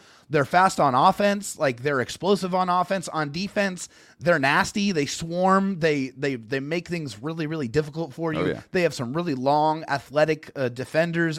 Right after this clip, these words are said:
Speaker 1: and they have some just beasts that are just gonna make you feel pain. And
Speaker 2: Yeah.
Speaker 1: I, I think that's, like, really what the Chargers need. So, uh, having somebody that's been so instrumental in building that type of identity,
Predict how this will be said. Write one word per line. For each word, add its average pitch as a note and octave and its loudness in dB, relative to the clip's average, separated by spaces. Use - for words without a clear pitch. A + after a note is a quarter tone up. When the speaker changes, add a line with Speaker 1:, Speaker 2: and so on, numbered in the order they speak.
Speaker 1:
and D3+ -4
they D#3 -4
have D#3 -6
some C3 -6
just B2 -4
beasts - -4
that C#3+ 2
are C#3 2
just C#3 -8
gonna C3 -2
make B2+ -8
you C3+ -4
feel C3+ -8
pain. B2+ -8
And C#3 8
Speaker 2:
Yeah. D3 4
Speaker 1:
I, D#3+ 0
I - 4
think D#3+ -2
that's, - -2
like, D3 -2
really E3+ 0
what D#3+ -4
the C3+ -12
Chargers D3+ -4
need. C3+ -8
So, A#2+ 0
uh, A#2 -2
having A#3 0
somebody F3+ 0
that's C#3 0
been C#3 -4
so F3+ -2
instrumental D#3+ -2
in C#3 -4
building D3+ -2
that C3 0
type D3 -6
of C#3 -4
identity, C3+ -4